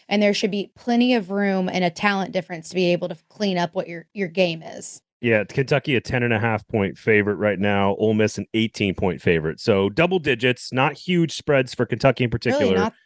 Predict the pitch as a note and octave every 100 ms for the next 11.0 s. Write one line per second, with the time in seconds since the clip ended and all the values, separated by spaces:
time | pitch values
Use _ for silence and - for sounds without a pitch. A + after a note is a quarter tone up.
0 | _ - D#3+ D3+ D#3 D3+ F#3 G3+ E3 F3
1 | F3 E3 F3 F3 D#3+ E3+ C#3 E3 E3+ F3
2 | - D3 C#3 C3 A#2+ A#2 A#2+ A2+ - A#2+
3 | A#2 A#2+ A2 G#2+ G#2+ G#2 G#2+ G#2 A2+ A2
4 | G#2+ G#2 G2+ G2+ G2+ G2 G2 G2+ G2 G#2
5 | G2+ - G#2+ G2+ F#2+ G#2 G2+ F#2 G2 G2
6 | G2 F#2+ F#2 - - - G#2 G2 F#2+ F#2+
7 | - G#2 - G#2+ F2+ F#2 G#2+ - _ _
8 | _ _ _ _ _ _ _ - D#3 G#3+
9 | F#3+ - E3+ G3+ G3+ D#3+ D#3+ C#3 B2 C#3
10 | B2+ A#2+ A2 A2+ G#2+ - G#2+ G#2 G#2+